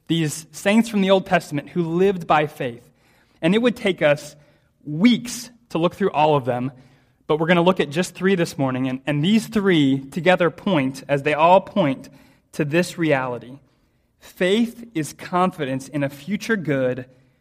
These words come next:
that enables enduring obedience in the present. Faith is confidence in a future good that enables enduring obedience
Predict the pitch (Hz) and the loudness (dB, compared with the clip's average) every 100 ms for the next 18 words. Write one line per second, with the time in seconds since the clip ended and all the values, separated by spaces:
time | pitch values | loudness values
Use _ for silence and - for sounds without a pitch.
0 | _ _ 151 151 160 160 151 156 151 - | _ _ 4 4 4 2 2 2 0 -4
1 | 147 135 147 165 175 190 196 156 151 139 | -4 -2 0 2 2 2 -2 -2 -2 2
2 | 151 131 123 120 - 139 127 - 123 117 | 2 2 -4 -8 -8 -8 -8 -8 -10 -10
3 | 117 - 175 196 - - 196 196 208 208 | -10 -6 -2 -4 -4 -4 -4 -2 -4 -4
4 | - 160 147 - 214 240 233 196 156 139 | -4 -2 -2 -2 -4 -4 -2 -4 -2 -2
5 | 127 127 - _ _ _ _ _ - 151 | -2 -6 -14 _ _ _ _ _ -4 -2
6 | 151 156 160 156 147 147 139 147 165 180 | 0 0 0 0 0 -4 -2 0 0 0
7 | 175 147 139 143 135 135 131 - | -2 -4 -4 -4 -2 -2 -4 -12